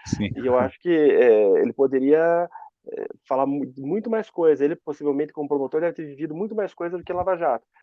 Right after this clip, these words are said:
Speaker 2: E, e ele usa Lava Jato pra tudo. Mas qual que é o ponto que eu acho do, do Deltan, que ele colocou? E aí, e-, eu, particularmente, eu sou a favor de prender o cara, mas eu, eu não sou,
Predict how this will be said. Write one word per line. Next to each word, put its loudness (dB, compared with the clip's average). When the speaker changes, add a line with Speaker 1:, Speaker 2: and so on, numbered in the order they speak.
Speaker 2:
E, -10
e 0
ele 4
usa 4
Lava 4
Jato -2
pra -4
tudo. -8
Mas 0
qual 2
que 2
é 2
o -2
ponto 4
que -4
eu 6
acho 4
do, -2
do -4
Deltan, 2
que -8
ele -2
colocou? 4
E 2
aí, 4
e-, 2
eu, 4
particularmente, 0
eu -2
sou -4
a -2
favor -2
de -2
prender 0
o -2
cara, 0
mas -2
eu, 2
eu 0
não -4
sou, -10